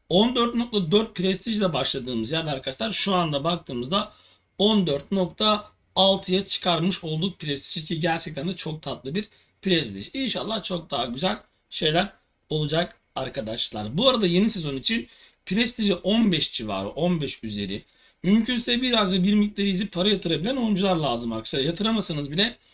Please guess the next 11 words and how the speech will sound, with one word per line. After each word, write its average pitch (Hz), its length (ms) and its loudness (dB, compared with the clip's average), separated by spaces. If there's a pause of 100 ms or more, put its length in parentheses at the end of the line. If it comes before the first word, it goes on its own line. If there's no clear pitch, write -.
(260)
en 151 120 4
azından 196 440 0
kredilerinizi 170 720 0
biriktirsin. 170 720 -2
Yani 151 120 0
özellikle 202 420 2
kredileri, 208 600 0 (520)
e, 131 240 0
krizler 226 360 0
açısını 269 420 -4
kullanmasın. 180 680 -2